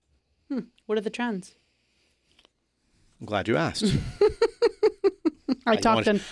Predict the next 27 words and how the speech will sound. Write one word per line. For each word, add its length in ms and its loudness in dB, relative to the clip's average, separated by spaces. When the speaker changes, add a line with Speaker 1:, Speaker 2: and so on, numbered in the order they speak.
Speaker 1:
I 100 2
talked 300 0
enough. 340 0
Speaker 2:
I 80 0
Speaker 1:
I'm 60 2
gonna 140 4
Speaker 2:
don't, 80 2
Speaker 1:
drink 240 2
Speaker 2:
I 60 2
Speaker 1:
now. 60 2
Speaker 2:
don't 120 4
wanna 120 4
Speaker 1:
You 40 -2
Speaker 2:
share, 180 4
Speaker 1:
talk. 280 2
Speaker 2:
I 120 0
don't 120 4
wanna 140 2
share 220 2
too 180 0
much, 240 0
though, 180 2
of 80 -4
course, 240 0
because, 400 0
you 60 0
know, 200 -2